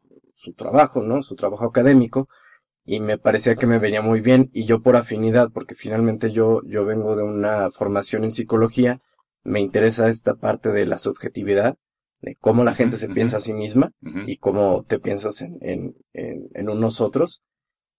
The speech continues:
Speaker 1: y finalmente creo que ahí fue donde empezó a hacer clic el, el asunto, y pues terminó en, en, en cursar un, un doctorado, ¿no? Era,
Speaker 2: Ajá.
Speaker 1: fue quizás algo inesperado,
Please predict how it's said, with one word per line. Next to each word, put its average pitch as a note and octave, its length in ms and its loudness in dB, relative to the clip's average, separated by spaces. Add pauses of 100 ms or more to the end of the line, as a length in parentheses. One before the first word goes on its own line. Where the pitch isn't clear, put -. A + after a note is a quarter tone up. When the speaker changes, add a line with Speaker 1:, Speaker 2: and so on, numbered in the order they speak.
(160)
Speaker 1:
y G#2+ 260 -6
finalmente C3 600 6 (140)
creo C#3+ 240 6
que D3+ 300 2 (140)
ahí A2+ 180 2
fue B2+ 180 2
donde A#2+ 240 2
empezó G#2 380 -6
a G#2+ 40 -2
hacer G#2 460 -2
clic A2+ 340 -2
el, F2 520 -4 (880)
el F2 500 -2
asunto, E3 640 6
y A2 120 4
pues - 200 -6
terminó A#2 600 6
en, A2 280 2
en, G#2 580 -6
en G#2+ 140 -4
cursar A2+ 420 2
un, A#2 320 2
un B2 260 4
doctorado, B2+ 580 8
¿no? C3+ 200 8
Era, B2+ 400 8
Speaker 2:
Ajá. G2+ 240 -2
Speaker 1:
fue C3 160 6
quizás B2+ 340 4
algo A#2+ 540 6
inesperado, A2+ 800 2